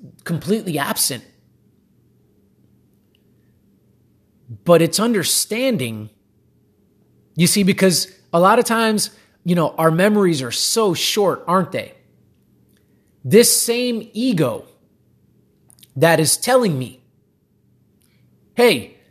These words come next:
let's protect ourselves here. Let's not look bad. Let's not look foolish. We had to work hard to get here."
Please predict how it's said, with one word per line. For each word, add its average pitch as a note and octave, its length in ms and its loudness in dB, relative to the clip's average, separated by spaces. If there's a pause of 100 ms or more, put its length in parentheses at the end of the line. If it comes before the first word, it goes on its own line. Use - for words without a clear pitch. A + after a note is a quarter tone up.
(360)
let's G#3 180 0
protect A3+ 500 -2
ourselves D3+ 540 -2
here. B2 320 -8 (340)
Let's G#3 300 0
not A#3 240 -4
look F#3 320 -4
bad. C3 340 -6 (220)
Let's G#3 300 -2
not G#3 240 -2
look F#3+ 180 0
foolish. D#3 560 -2 (160)
We A#3+ 160 2
had G3+ 200 2
to E3+ 60 2
work F#3+ 340 0
hard E3+ 240 0
to C#3 60 -6
get G3 260 -2
here." A#2 340 -14